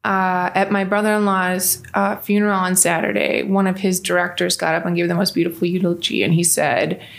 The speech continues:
that Joe would always end the, um, you know, when they were, like, arguing about budget or scope or, you know, 'cause he was a big visionary and he had a team of people who would have to materialize it and inevitably have questions about, like, how,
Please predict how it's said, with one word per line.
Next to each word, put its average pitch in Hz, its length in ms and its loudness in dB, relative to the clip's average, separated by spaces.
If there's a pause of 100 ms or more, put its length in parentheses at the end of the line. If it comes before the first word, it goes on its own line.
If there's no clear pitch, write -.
(340)
that - 340 -2
Joe 185 260 0
would 175 160 2
always 170 340 0
end 165 600 2 (300)
the, 175 320 -2
um, 202 500 0 (1500)
you 220 80 2
know, 202 100 4
when 185 200 2
they 185 100 2
were, 175 140 2
like, 170 180 -2
arguing 170 340 2
about 165 260 0
budget 170 340 0
or 170 100 2
scope 165 580 2
or, 160 380 -2
you 202 100 2
know, 180 60 4
'cause 190 140 0
he 208 60 2
was 185 120 0
a 180 60 2
big 165 240 -2
visionary 156 680 0 (120)
and 185 120 2
he 175 140 4
had 170 100 2
a 180 60 0
team 208 200 2
of 196 100 2
people 196 280 0
who 175 80 2
would 170 120 2
have 160 120 0
to - 80 0
materialize 175 600 2
it 180 80 0
and 180 180 2 (240)
inevitably 185 500 2
have 160 320 0
questions - 480 0
about, - 280 0
like, - 180 -2
how, - 560 0